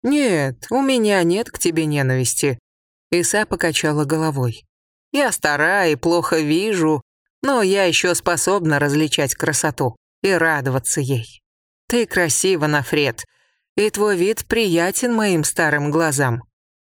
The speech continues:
Из-за твоей красоты я желаю тебе добра. Я предостерегаю тебя, отправляйся на север вместе с моим сыном". "Он желает, чтобы я осталась", повторила Нафред.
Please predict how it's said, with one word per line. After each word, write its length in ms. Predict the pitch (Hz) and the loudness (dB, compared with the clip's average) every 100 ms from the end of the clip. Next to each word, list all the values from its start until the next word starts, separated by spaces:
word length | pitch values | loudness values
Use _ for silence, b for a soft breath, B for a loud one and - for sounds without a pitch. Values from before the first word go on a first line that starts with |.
| _ | _
Из-за 360 | 190 196 175 180 | 0 2 2 0
твоей 420 | 175 175 170 185 | 2 2 2 0
красоты 600 | 175 175 - 175 - 214 | 0 -2 0 -2 0 0
я 160 | 160 160 | 2 2
желаю 420 | 160 160 156 151 | 2 2 2 0
тебе 340 | - 160 156 | -2 0 0
добра. 520 | 147 156 143 139 110 - _ _ _ _ | 0 0 0 0 -2 -6 _ _ _ _
Я 300 | 165 170 170 | -2 0 0
предостерегаю 1000 | 165 170 165 156 - 165 156 151 180 147 | 0 0 0 -2 -2 0 0 0 0 0
тебя, 460 | 117 - 139 131 113 _ _ - | -2 -2 -2 -2 -4 _ _ -2
отправляйся 880 | 214 - 202 185 165 175 196 - 202 | -2 0 -2 0 0 0 0 0 0
на 140 | 190 | 0
север 440 | - 170 175 170 | 0 0 0 0
вместе 440 | 147 151 160 - 170 | 0 0 0 0 -2
с 80 | 165 | 0
моим 320 | 165 151 156 | 0 0 0
сыном". 480 | - 165 156 123 107 _ _ _ _ _ _ _ _ _ _ | 0 -2 0 -2 -6 _ _ _ _ _ _ _ _ _ _
"Он 220 | 202 196 | 0 0
желает, 640 | 175 165 170 165 175 214 - | 0 0 0 0 0 -2 -4
чтобы 420 | - - 190 180 | -4 -2 0 0
я 360 | 160 151 151 165 | 0 0 0 0
осталась", 800 | - - 220 175 131 - - - _ _ 185 | -2 -2 0 0 -2 -4 -6 -14 _ _ -4
повторила 540 | 175 185 160 143 147 | 0 0 2 0 0
Нафред. 640 | 165 175 - 139 117 - | -2 -2 -2 -2 -4 -12